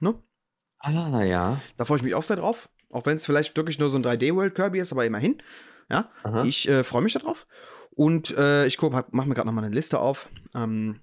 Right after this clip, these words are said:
Speaker 1: wo man genau sieht, was so rauskommt. Äh, b -b -b -b genau, Splatoon drei soll ja dieses Jahr rauskommen noch, richtig, genau.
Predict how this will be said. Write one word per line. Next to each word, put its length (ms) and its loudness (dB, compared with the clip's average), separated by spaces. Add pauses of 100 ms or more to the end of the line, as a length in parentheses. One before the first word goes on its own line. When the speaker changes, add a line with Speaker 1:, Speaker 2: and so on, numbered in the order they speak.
Speaker 1:
wo 140 0
man 180 2
genau 260 2
sieht, 200 0
was 100 0
so 80 0
rauskommt. 480 0 (560)
Äh, 640 4
b 100 -2
-b 100 0
-b 100 4
-b 160 -8 (420)
genau, 260 2
Splatoon 460 2
drei 260 2
soll 160 4
ja 60 6
dieses 200 2
Jahr 120 0
rauskommen 360 -2
noch, 180 -2
richtig, 320 -6
genau. 340 -2